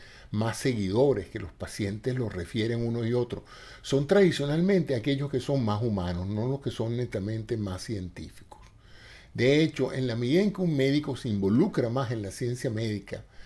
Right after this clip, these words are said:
se dedica a la investigación, se dedica a la publicación de artículos, a la investigación científica, a la elaboración de protocolos, y se mete más en toda la metodología científica, se aleja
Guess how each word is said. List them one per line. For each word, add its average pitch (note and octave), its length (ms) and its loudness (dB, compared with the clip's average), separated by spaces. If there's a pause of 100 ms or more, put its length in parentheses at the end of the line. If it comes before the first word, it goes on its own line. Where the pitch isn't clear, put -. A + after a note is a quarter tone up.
(160)
se - 140 -8
dedica A2+ 320 0
a C#3 60 4
la A#2+ 60 2
investigación, A2+ 880 -2 (400)
se - 180 -6
dedica A2+ 800 -4
a F#2 240 -4
la F#2 160 -6
publicación G2+ 680 -2
de A2+ 100 0
artículos, G#2+ 800 -4
a - 80 -10
la G2 80 -4
investigación G2 680 -6
científica, A2 800 -6 (340)
a - 100 -12
la F#2 100 -6
elaboración F#2+ 540 -2
de A#2 120 -2
protocolos, A2+ 680 -2 (400)
y - 80 -6
se - 180 -2
mete F#3+ 320 2
más E3 300 0
en B2 160 -2
toda D#3+ 240 2
la D#3 60 0
metodología A2 580 -2
científica, B2+ 520 -6 (220)
se - 300 2
aleja G3 580 2